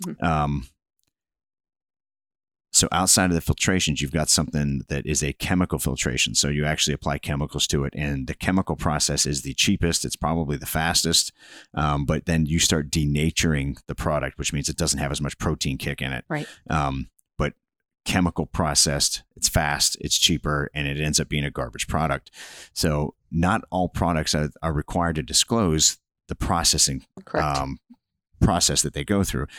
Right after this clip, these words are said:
Speaker 2: So you're not really sure what you're getting.
Speaker 1: Right.
Speaker 2: Um, so what, what questions do you have so far?
Speaker 1: No, I was gonna say, um, interesting too, with, we've tried so many proteins over the years. I think the processing of it. So I think a lot of people who are extremely uninformed, like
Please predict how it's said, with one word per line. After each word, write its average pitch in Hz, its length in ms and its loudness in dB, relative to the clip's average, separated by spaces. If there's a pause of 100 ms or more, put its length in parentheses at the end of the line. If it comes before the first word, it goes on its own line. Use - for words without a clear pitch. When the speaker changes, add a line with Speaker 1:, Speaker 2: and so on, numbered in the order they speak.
(180)
Speaker 2:
So - 120 2
you're 87 120 6
not 113 140 4
really 113 160 6
sure 104 180 4
what 85 260 2
you're 80 100 -2
getting. 80 440 -2
Speaker 1:
Right. 170 220 -6 (760)
Speaker 2:
Um, 69 400 0 (220)
so - 120 2
what, 92 200 0
what 107 120 4
questions 92 260 4
do 90 60 4
you 87 40 4
have 80 120 0
so 82 100 2
far? 62 300 -6 (200)
Speaker 1:
No, 220 140 4
I 147 100 2
was 196 140 0
gonna 185 160 0
say, 156 240 0
um, 156 340 0
interesting 175 460 0
too, 175 240 2
with, 135 240 0
we've 156 160 0
tried 139 260 -2
so - 140 -4
many 135 160 -6
proteins 156 520 -2
over 143 220 -2
the 135 100 -6
years. 143 600 0 (420)
I 165 100 0
think - 520 -2
the 151 420 0 (480)
processing 175 800 0
of 147 120 -4
it. 151 180 -2
So - 160 0
I 160 80 0
think 170 340 -2
a 175 100 -4
lot 160 200 0
of 165 100 -2
people 165 320 -4
who 156 240 0
are 147 320 -2
extremely 185 720 0
uninformed, 151 840 -4
like 156 240 -2